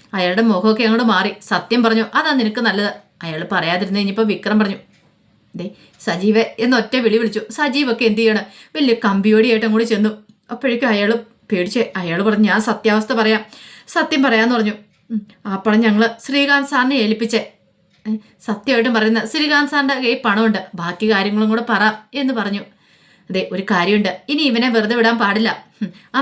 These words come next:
പണം കണ്ടു കിട്ടുന്നോടം വരെ ഇവൻ നമ്മുടെ കസ്റ്റഡിയിലായിരിക്കണമെന്ന്" പറയാണ്. അങ്ങനെ സജീവനും ജോസഫും കൂടി അവനെ അകത്തേക്ക് കൊണ്ടുപോയി. അപ്പോഴേക്കും രാജേട്ടൻ ചോദിച്ചു, "എടാ വിക്രം, ആ പണം എങ്ങനെ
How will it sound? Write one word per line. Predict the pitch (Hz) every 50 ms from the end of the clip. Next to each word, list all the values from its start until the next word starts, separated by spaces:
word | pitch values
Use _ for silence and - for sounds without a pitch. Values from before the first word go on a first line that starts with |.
| 262 -
പണം | 240 220 202 220 262 254
കണ്ടു | 254 208 196 214 220
കിട്ടുന്നോടം | 226 220 - 226 220 226 233 240
വരെ | 226 226 233 -
ഇവൻ | 294 294 330 311
നമ്മുടെ | 285 220 208 202 214 233 233 - 190
കസ്റ്റഡിയിലായിരിക്കണമെന്ന്" | 190 - - 214 202 233 247 226 196 190 208 208 214 220 233 240
പറയാണ്. | 208 185 190 208 214 202 - - _ 175
അങ്ങനെ | 170 165 165 175 - -
സജീവനും | 208 - - 175 160 165 170 170 175 180 190 208 214 - - _ _ - _ - - - _ _ -
ജോസഫും | 277 277 269 277 277 247 254
കൂടി | 220 214 214
അവനെ | 220 196 185 196 208
അകത്തേക്ക് | 202 190 185 190 208 196 190 -
കൊണ്ടുപോയി. | 240 208 190 196 202 202 - - -
അപ്പോഴേക്കും | 262 262 - 247 196 190 190 - 220 214 - - _ _ _ _ _ _ _ _ _ _ _ _ _ _ _ _ 226 202
രാജേട്ടൻ | 190 165 165 165 170 170 202 214
ചോദിച്ചു, | 196 190 190 214 220 -
"എടാ | 165 175 202
വിക്രം, | 214 190 - - 202 214 214 - - - - - - - - _
ആ | - 311 320 330
പണം | 277 233 214 247 269
എങ്ങനെ | 240 220 226 240 247 233 -